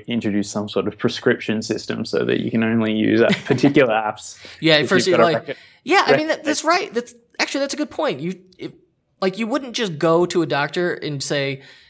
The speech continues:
Speaker 2: "Decide," you have walked in, already decided the problem and the solution, walk in and say, "Hey, uh, I need an X-ray." Like, you wouldn't do that. And that's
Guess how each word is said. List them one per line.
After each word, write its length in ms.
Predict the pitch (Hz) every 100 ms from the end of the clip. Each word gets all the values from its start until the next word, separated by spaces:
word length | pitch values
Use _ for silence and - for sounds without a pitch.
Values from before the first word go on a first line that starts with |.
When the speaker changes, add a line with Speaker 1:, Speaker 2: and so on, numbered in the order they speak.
| _ 170
Speaker 2:
"Decide," 680 | 165 160 - 180 190 190 185
you 120 | 202
have 160 | 202 156
walked 280 | 170 180 175
in, 160 | 165
already 320 | 160 170 165 151
decided 500 | 151 - 220 240 185
the 80 |
problem 500 | 180 - 170 170 165 -
and 160 | 170
the 40 | 180
solution, 600 | 175 160 156 147 151 127
walk 280 | 127 147 143
in 160 | 143 135
and 120 | 135
say, 240 | 151 139
"Hey, 380 | 131 170 123 95 - - _
uh, 260 | 151 147 139
I 60 | 175
need 140 | 170
an 60 | 131
X-ray." 480 | 135 - 71 65 - _
Like, 180 | 170 170
you 80 | 226
wouldn't 220 | 247 226
do 180 | 330 294
that. 380 | 147 - - _ _ _ _
And 120 | 180
that's 300 | 208 208 -